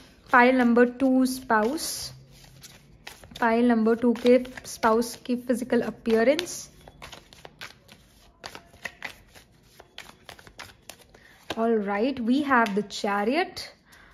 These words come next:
Okay, choices बताता है Chariot और forward movement बताता है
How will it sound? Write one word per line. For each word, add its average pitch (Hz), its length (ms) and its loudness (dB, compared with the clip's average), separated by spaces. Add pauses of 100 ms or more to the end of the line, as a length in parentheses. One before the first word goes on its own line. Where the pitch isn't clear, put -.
(200)
Okay, 233 560 2 (420)
choices 349 600 4
बताता 240 420 0
है 226 80 0
Chariot 226 400 0
और 277 240 2 (160)
forward 302 520 4 (100)
movement 226 360 2
बताता 208 460 -4
है 269 160 -8